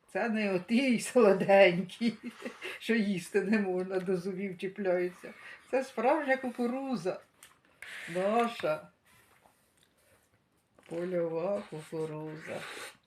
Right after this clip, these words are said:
От тобі засуха, засуха, а кукуруза хоч якась та виросла, все одно. А як з часником ще їсти,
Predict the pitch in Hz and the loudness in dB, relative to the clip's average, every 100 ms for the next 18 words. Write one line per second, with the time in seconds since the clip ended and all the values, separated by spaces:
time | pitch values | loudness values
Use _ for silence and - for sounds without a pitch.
0 | _ _ _ _ _ _ _ _ 254 _ | _ _ _ _ _ _ _ _ -20 _
1 | _ - 285 294 - 254 233 220 202 185 | _ -14 -14 -14 -8 -2 2 2 2 4
2 | 240 - 302 294 240 226 233 233 262 240 | 2 2 -6 0 0 4 2 2 -6 -4
3 | 226 214 214 - - _ - 214 214 214 | 0 -2 -4 -18 -20 _ -2 -2 -2 -6
4 | 220 196 202 208 208 208 185 190 196 175 | -2 0 2 2 2 0 2 0 2 -2
5 | - 185 165 151 147 - 165 - 202 196 | 2 2 2 -2 -6 -6 -8 -4 -4 -4
6 | 165 147 156 - - - - - _ _ | -6 -12 -16 -20 -20 -20 -20 -20 _ _
7 | _ _ _ _ _ - _ - _ - | _ _ _ _ _ -20 _ -20 _ -20
8 | _ _ - _ _ - - - - - | _ _ -20 _ _ -20 -20 -20 -20 -20
9 | - _ - 190 208 208 - 214 - 208 | -20 _ -4 2 2 0 -6 -6 0 0
10 | 220 254 339 320 254 202 185 185 - - | 2 -4 -2 -4 0 2 2 0 -6 -4
11 | 165 165 | -4 -4